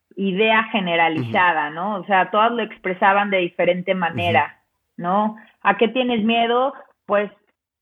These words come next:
Speaker 1: a que pasen los años y que no haya llegado hasta donde quería llegar,
Speaker 2: Ujú.
Speaker 1: eh, a no alcanzar mis metas, O sea, al final del día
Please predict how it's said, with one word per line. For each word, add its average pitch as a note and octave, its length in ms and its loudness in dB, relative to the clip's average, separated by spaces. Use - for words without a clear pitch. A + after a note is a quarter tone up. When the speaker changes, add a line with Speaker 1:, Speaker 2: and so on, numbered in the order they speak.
Speaker 1:
a F#3+ 180 -2
que G3 80 -8
pasen A3 440 -2
los G#3 200 -4
años A3+ 520 0
y - 120 -12
que F#3 140 -4
no F#3+ 180 0
haya F#3+ 300 4
llegado F3+ 380 4
hasta F3 260 -2
donde E3 180 -8
quería E3+ 280 -2
llegar, E3+ 500 4
Speaker 2:
Ujú. G2+ 140 -8
Speaker 1:
eh, E3+ 920 0
a - 140 0
no G#3 100 2
alcanzar G3+ 520 2
mis F3 140 -4
metas, F#3 680 2
O - 20 -20
sea, A#3 200 2
al B3+ 140 2
final C#4+ 320 -2
del E4 140 -2
día B3+ 460 0